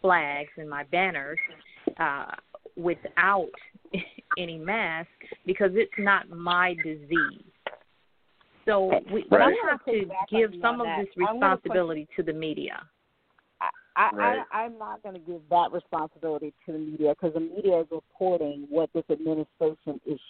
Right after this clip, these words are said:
Speaker 3: sharing. In fact, I would like to give credit to the media community, because they were the first ones to say, "This is blown, this is, like, decimating African American zip codes." And this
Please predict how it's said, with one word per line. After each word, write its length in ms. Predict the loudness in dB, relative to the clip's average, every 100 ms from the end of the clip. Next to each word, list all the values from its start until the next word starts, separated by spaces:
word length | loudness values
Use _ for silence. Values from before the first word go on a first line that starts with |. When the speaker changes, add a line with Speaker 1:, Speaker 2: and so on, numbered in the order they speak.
| 2
Speaker 3:
sharing. 480 | 2 4 -2 -10 -14 _ _ _ _
In 180 | 2 2 4
fact, 320 | 4 4 -2 -8
I 120 | -8
would 120 | -6
like 240 | -4 -4 -4
to 40 |
give 200 | -10 -10 -12 _ -6
credit 440 | -2 0 -2 -6 -10 _ _ -2
to 320 | 0 0 -2
the 100 | -6
media 580 | -8 -14 -8 -4 -4 -6 _ _ _
community, 500 | -14 -12 -12 -10 -10 -10
because 280 | -8 -6 2
they 80 |
were 220 | 2 2 -2
the 120 | -4 _
first 260 | -2 -2 -2 -10
ones 300 | -6 -6 -8 _
to 100 | -14 -6
say, 340 | -2 -2 -4 -12 _ _ _ _ -2
"This 200 | 2 2
is 120 | -2 -10 -12 _ _ -20 -6
blown, 360 | -2 -2 -4 -2
this 120 | -2 -2
is, 120 | -8
like, 240 | -6 -6 -6 _
decimating 760 | -2 0 -2 -6 -4 -4 -6 -6
African 400 | -4 -2 -4 -6
American 520 | -6 -2 -2 -2 -6 -2
zip 140 | -4 -2
codes." 260 | -2 -2 -4 _ _ _ _ 2
And 360 | 4 4 2 0
this 160 | 0